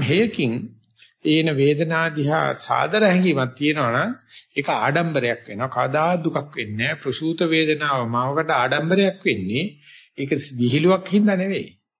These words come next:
ජීවිතේ පැහැර ගන්න සුළු එකක්. නමුත් මාතෘත්වය කියලා කියන්නේ ප්‍රසූත වේදනාව. ඕක නැතුව තමයි කිසා ගෞතමී ඇඬුවේ. කිසා ගෞතමීගේ දරුවෝ නැති නිසා ආ, එයා පවුලෙන් කොන් කරයි තරම කිට්ටු ගෑණියක්.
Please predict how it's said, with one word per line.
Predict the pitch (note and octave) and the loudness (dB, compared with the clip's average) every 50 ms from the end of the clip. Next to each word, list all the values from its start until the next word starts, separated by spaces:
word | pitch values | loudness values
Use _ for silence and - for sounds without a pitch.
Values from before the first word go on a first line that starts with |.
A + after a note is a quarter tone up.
| _ _ _ _ - | _ _ _ _ -4
ජීවිතේ | A#2+ C3+ D3+ D#3+ D#3+ E3+ E3 D#3+ | 0 2 2 2 2 0 0 0
පැහැර | - C#3+ B2+ C#3 D#3+ F#3 | 0 0 2 2 2 2
ගන්න | F3+ G3+ G#3 G3+ G#3+ | 2 2 2 2 2
සුළු | F3+ F#3+ G3 D3 A#2+ | 2 2 4 4 2
එකක්. | A2 G#2 G#2+ A#2 - - _ - - - - - | 2 0 -4 -6 -8 -10 _ -20 -18 -18 -18 -12
නමුත් | _ - E3 D#3+ C#3+ C3+ | _ -4 -2 -2 -2 0
මාතෘත්වය | C3 B2+ C3 C#3 D3+ D3+ - F#3+ G3+ A3 G#3 - - G#3+ E3+ | 0 0 2 2 0 -2 -2 -2 -4 -4 -2 0 0 0 2
කියලා | C3+ D3 C#3+ C#3+ B2+ | 2 0 0 -2 -2
කියන්නේ | - C#3 B2 B2 B2+ C#3+ F3 B3+ - - - _ _ _ _ _ _ _ _ _ _ _ _ _ _ _ - | -2 -2 -2 -2 0 0 0 0 -2 -4 -10 _ _ _ _ _ _ _ _ _ _ _ _ _ _ _ -6
ප්‍රසූත | D3 C#3 - F#3+ A3+ A#3 A3+ | -2 0 2 4 4 4 4
වේදනාව. | G3+ D3 B2+ A#2+ A2 A2+ A2 A2 A#2 C3 D3+ | 2 2 2 2 0 -2 -4 -4 -4 -2 -2
ඕක | D3 C#3+ - | -2 -2 -2
නැතුව | C#3 C#3+ C#3 C3 D3+ D#3+ D#3+ | -4 -6 -6 -6 -6 -8 -8
තමයි | - E3+ F#3 G3 | -6 -4 -2 -2
කිසා | F3+ F3 D#3+ C#3+ D#3 D#3+ | -2 -4 -4 -2 -2 0
ගෞතමී | E3+ D#3 D3+ D3 - E3+ F3+ F#3+ E3+ | 0 -2 -4 -4 -4 -6 -4 -4 -2
ඇඬුවේ. | C3 C3 D3 F3+ F3 A#2 - - _ _ _ _ _ _ _ _ _ _ _ _ _ | -2 -2 0 0 -2 -2 -4 -6 _ _ _ _ _ _ _ _ _ _ _ _ _
කිසා | _ - B2+ B2+ C3+ C#3+ | _ -8 -4 -2 -2 -2
ගෞතමීගේ | C#3 C#3 C3 C#3+ C#3+ C#3+ D#3 D3 | -2 -4 -6 -6 -8 -8 -8 -6
දරුවෝ | B2 A2+ A2+ B2 C3 C3+ | -4 -2 0 2 2 2
නැති | C#3+ D3 C#3+ E3+ | 2 0 -2 -2
නිසා | E3 G3 F3+ - C3 - - - - - - - - - - - - - - _ - | 0 0 0 0 -2 -4 -6 -8 -14 -16 -20 -20 -20 -20 -20 -20 -20 -20 -20 _ -8
ආ, | C3+ C3+ C3+ C3+ | -6 -4 -2 -2
එයා | C3+ C#3 C#3 C#3 C#3+ C#3+ | -2 -2 -2 -2 -2 -4
පවුලෙන් | C#3 C3+ B2 B2+ C3 C#3 E3+ F3 E3+ | -4 -2 0 0 0 0 0 -2 -2
කොන් | - - D3+ D3 | 0 0 -2 -2
කරයි | C3 E3 E3 D#3 C3+ A#2 | -2 -4 -2 -2 -2 -2
තරම | - C3+ D3+ E3 F3 | -2 -2 -2 -2 -4
කිට්ටු | F3 - - C3+ C#3 C#3 F#3 | -4 -6 -6 -8 -6 -2 -2
ගෑණියක්. | E3+ D3 C3+ C#3+ E3 E3+ D#3+ A2+ F#2 - | 0 2 2 2 2 2 0 -2 -6 -8